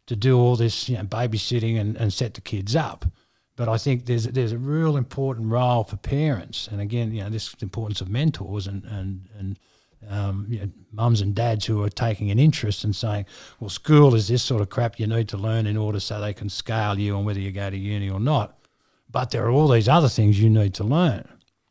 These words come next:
And let's go out in the veggie patch. Let's learn how to grow food.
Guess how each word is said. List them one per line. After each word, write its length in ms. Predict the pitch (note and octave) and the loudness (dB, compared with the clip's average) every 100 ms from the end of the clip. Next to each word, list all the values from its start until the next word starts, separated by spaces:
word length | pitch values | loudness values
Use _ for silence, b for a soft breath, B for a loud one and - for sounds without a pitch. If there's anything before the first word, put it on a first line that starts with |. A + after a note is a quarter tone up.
| - B2 | -10 -2
And 340 | A2+ A2 A2 - | 0 0 -4 -8
let's 160 | C3 - | -10 -6
go 140 | A#2 | -4
out 180 | A2 G#2+ | -4 -4
in 60 | |
the 40 | G#2+ | -2
veggie 320 | C#3 D3+ B2+ | 0 2 0
patch. 380 | - - - - _ _ | -4 -10 -14 -20 _ _
Let's 280 | C#3+ - - | -6 -4 -4
learn 260 | A#2+ A#2+ | -2 0
how 120 | A2 G#2+ | 0 -4
to 60 | |
grow 200 | F#2+ G2 G2+ | -8 -10 -8
food. 300 | C3 A2+ | -6 -6